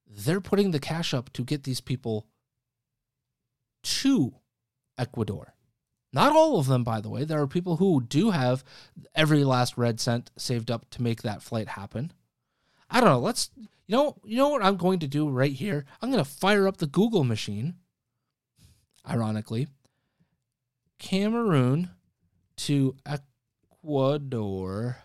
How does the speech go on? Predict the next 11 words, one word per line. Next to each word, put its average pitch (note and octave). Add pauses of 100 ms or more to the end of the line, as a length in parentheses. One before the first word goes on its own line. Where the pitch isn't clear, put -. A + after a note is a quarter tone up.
(2250)
flight. - (2750)
Douala, C4
Cameroon D3+
to C3
Quito, A3
Ecuador. C3+ (720)
It C4
is F#3+
nine A3+
hundred G3
dollars C#3